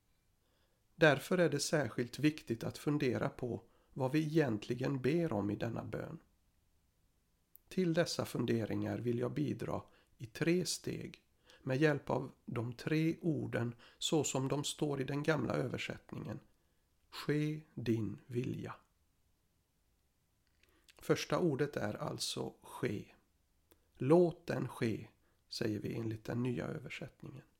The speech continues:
"På jorden så som i himlen" understryker vad det handlar om. Vi önskar att Guds verklighet visar sig bland oss när hans vilja sker.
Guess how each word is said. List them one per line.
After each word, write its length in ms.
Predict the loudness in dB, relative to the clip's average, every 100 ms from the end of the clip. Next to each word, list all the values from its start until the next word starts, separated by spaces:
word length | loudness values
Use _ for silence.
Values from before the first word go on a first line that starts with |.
| _ _ _ _ _
"På 160 | -2 2
jorden 680 | 6 6 4 2 4 4 0
så 240 | 0 2
som 260 | 2 2 2
i 40 |
himlen" 560 | 4 4 4 2 0 -2 -8 _ _ _ _
understryker 880 | 4 4 4 0 -2 -2 -2 -2 -4
vad 200 | -2 0
det 60 | 0
handlar 420 | 0 -2 -2 -6
om. 180 | -8 -12 _ _ _ _ _ _ _ _ _ _
Vi 200 | -6 0
önskar 460 | 4 4 2 0 0
att 160 | 0
Guds 340 | 2 2 2 2
verklighet 640 | 2 2 0 -2 0 -2
visar 540 | 0 0 2 0 0 -2
sig 280 | 0 0 2
bland 280 | 0 0
oss 360 | -2 -4 -6 -10 -16 -14
när 180 | -4 -2
hans 460 | 0 0 0 0 -2
vilja 380 | -4 -4 -6 -8
sker. 460 | -6 -6 -8 -14